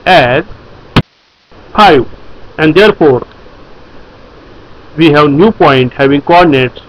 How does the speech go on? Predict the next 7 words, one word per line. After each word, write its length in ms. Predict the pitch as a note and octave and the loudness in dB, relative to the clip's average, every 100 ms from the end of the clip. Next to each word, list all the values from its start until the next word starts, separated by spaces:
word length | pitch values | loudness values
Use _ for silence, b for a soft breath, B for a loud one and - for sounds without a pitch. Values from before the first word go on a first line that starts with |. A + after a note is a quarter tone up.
| - | -6
two, 140 | G#3+ | -6
five. 840 | - D3+ B2+ B2 C3 - E3+ A#2+ A2 - - - - - - - - - _ _ _ _ - - | -2 -2 -2 -4 -6 -4 -2 -2 -6 -20 -20 -20 -20 -20 -20 -12 -10 -10 _ _ _ _ -20 -10
Now 220 | - A#3 B3+ | -2 0 2
we 60 | |
have 140 | A#3 A3 | 2 2
to 100 | A#3 | -2
plot 360 | A3+ A3 E3+ | 2 2 2